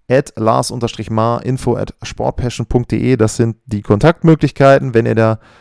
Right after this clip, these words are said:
Zeit und Lust habt. Ansonsten bedanke ich mich natürlich fürs Zuhören. Bleibt gesund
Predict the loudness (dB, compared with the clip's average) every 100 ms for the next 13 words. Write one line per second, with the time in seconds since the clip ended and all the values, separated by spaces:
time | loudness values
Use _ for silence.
0 | _ 2 4 4 6 4 4 2 0 0
1 | -20 _ _ _ _ _ -4 -2 2 0
2 | 0 -6 -8 -8 -8 -2 -2 -2 -6 -4
3 | -2 -2 -2 -2 -6 _ -6 -4 -4 -6
4 | -4 0 4 4 4 0 -6 _ _ _
5 | _ -2 0 0 -2 0 4 4 2 -6